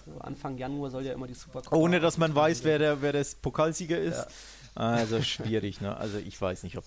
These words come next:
Speaker 1: Da gibt's viel zu klären,
Speaker 2: ob
Speaker 1: aber
Speaker 2: das
Speaker 1: ich denke,
Speaker 2: klappt.
Speaker 1: das ist nebensächlich. Die Vereine wollen da mit Fans irgendwie dabei sein und notfalls ist es dann im Sommer einundzwanzig, äh, kurz vor E M, what-, whatever, da wird man schon irgendwie eine Lösung finden, auch wenn's kurios wird.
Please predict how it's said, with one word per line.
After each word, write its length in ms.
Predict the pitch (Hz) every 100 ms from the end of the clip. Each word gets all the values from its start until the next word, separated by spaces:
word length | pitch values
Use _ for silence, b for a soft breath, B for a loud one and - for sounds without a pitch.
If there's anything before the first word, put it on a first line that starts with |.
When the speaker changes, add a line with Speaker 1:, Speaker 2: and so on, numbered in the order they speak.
| -
Speaker 1:
Da 100 | 113
gibt's 200 | 127 -
viel 100 | 147
zu 120 | 113
klären, 300 | - 131 139
Speaker 2:
ob 80 | 117
Speaker 1:
aber 120 | 113
Speaker 2:
das 120 | 117
Speaker 1:
ich 20 | 123
denke, 140 | 113
Speaker 2:
klappt. 160 | 107 113
Speaker 1:
das 80 |
ist 80 | 104
nebensächlich. 600 | 107 104 113 104 101 117
Die 100 | 113
Vereine 420 | 101 98 117 120
wollen 340 | 101 113 117 113
da 140 | 104
mit 140 | 107 98
Fans 280 | 120 117
irgendwie 180 | - 117
dabei 280 | 104 113 127
sein 180 | 127 120
und 60 |
notfalls 460 | 110 120 - 117 104
ist 80 | 110
es 120 | 104
dann 140 | 110
im 120 | 104 104
Sommer 300 | 117 123 104
einundzwanzig, 720 | 117 110 - 113 113 113 - B B B B -
äh, 180 | - 107 101 -
kurz 220 | 117 -
vor 240 | 113 107
E 140 | 98 104
M, 180 | 104 98
what-, 220 | 123 -
whatever, 380 | 139 85 101 104
da 160 | 104
wird 120 | 104 117
man 140 | 110
schon 160 | 117 110
irgendwie 300 | 104 98 98 -
eine 100 | 113
Lösung 240 | 107 104 -
finden, 240 | 113 113
auch 140 | 107
wenn's 220 | 107 - 120
kurios 520 | 127 101 104 101 -
wird. 220 | 98 -